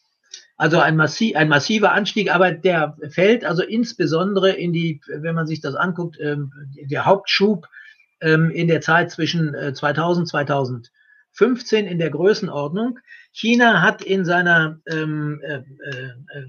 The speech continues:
Planung, ähm, äh, vorgesehen, dass diese Emissionen noch bis etwa zweitausenddreißig, wenn ich es richtig im Kopf habe,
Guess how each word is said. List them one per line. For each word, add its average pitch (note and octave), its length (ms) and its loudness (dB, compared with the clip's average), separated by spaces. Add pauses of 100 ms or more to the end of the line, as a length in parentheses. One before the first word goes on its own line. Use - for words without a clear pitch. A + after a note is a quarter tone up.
(140)
Planung, G#3 640 2 (520)
ähm, F3 580 2
äh, D#3+ 320 0
vorgesehen, G3+ 720 4
dass F3+ 240 -2
diese F#3+ 260 2
Emissionen F#3 720 2
noch G3 280 2
bis G3 280 0
etwa F#3+ 360 0
zweitausenddreißig, E3+ 1300 -4
wenn F#3 80 -6
ich E3+ 180 -8
es D#3 160 -16
richtig F#3+ 200 -4
im E3 100 -6
Kopf F#3 220 -6
habe, F3+ 380 0